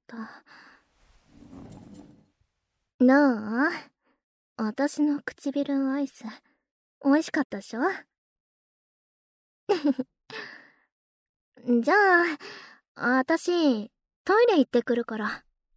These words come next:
帰ってきたら勉強再開ね。あ、そうだ。ごめん、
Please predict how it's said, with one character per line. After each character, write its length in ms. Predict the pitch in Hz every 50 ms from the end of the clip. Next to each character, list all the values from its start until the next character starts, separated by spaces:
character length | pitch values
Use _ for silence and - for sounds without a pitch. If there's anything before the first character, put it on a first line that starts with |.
| _ _ -
帰 140 | - 330
っ 40 | 311
て 140 | - - 262
き 80 | - -
た 140 | - 226
ら 180 | 208 196 190 190
勉 220 | - 214 226 240
強 180 | 240 - 226 226
再 240 | - - 240 247 247
開 180 | 254 247 247 247
ね。 80 | 277 381 427 415 - - - - - - - - - - - - - - _ _ _ _ _ _ _ _ _ _ - 113 107 107 104 - 104 107 110 - _ _ _ _ _ _ _ _ _ _ _ _ _ _ _ _ _ _ _ _ _ _ _ _ _ _ _
あ、 140 | 285 269 - - - _ _ _ _ _ - - - - - - - - _ _ _ _ _ _ _ _ _ _ _ _ _ _ - -
そ 280 | - - - - 240 220
う 40 |
だ。 100 | 233 262 - - - - - - - - - - - - - - _ _ _ _ _ _ _ _ _ _ _ _ _ _ _ _ _ _ _ _ _ _ _ _ _ _ _ _ _ _ _ - - - _ - - - - - - _ _ _ _ _ _ _ _ _ _ _ _ _ _ _ _ _ _ _ _ _ _ _ _ _ _ _ _ _ _ _ _ _ _ _ _ _ _ _ _ _ _ _ -
ご 180 | - 233 226
め 240 | 220 226 226 233 233
ん、 80 | 240